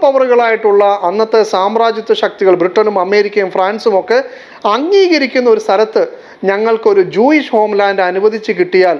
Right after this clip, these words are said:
ഞങ്ങൾക്ക് അവിടെ ജീവിച്ചു പോകാം, ഇതാണൊരു പ്രശ്നപരിഹാരം എന്ന് അഭ്യർത്ഥിച്ച് നടന്നിരുന്ന ഈ തിയോഡർ ഹെർസൽ എന്ന് പറയുന്ന നിരീശ്വരവാദിയെ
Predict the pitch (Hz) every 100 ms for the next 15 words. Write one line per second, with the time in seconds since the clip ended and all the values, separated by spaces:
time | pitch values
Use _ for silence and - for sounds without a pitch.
0 | - - - - 247 311 294 233 214 208
1 | 175 208 247 - 220 196 196 196 165 -
2 | - - 269 320 254 220 208 214 208 269
3 | 277 269 233 240 233 214 202 180 175 247
4 | 269 269 247 226 202 202 196 190 214 294
5 | 302 - - - - - - 190 202 -
6 | 220 262 302 294 240 233 226 214 202 196
7 | 196 196 175 214 262 285 247 180 151 147
8 | 170